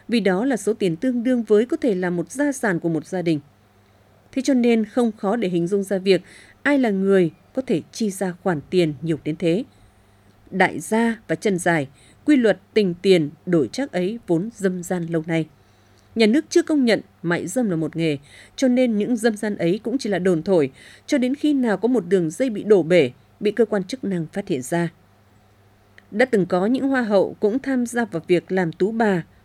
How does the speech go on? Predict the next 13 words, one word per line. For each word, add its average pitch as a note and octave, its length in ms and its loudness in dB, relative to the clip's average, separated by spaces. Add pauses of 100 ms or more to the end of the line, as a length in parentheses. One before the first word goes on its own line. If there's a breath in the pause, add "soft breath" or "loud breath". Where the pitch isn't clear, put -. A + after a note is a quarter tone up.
(140)
và D#3 300 -4
phải D3 100 -4
đi E3+ 140 -4
tù. E3+ 280 0 (580 loud breath)
Đã C#4 100 2
từng A#3 220 2
nhiều A3 140 4
lần G3 280 2 (160)
công C#4+ 160 2
an C4 240 -2
bắt D#4+ 160 -2
được G#3 120 -2
một F#3 180 -2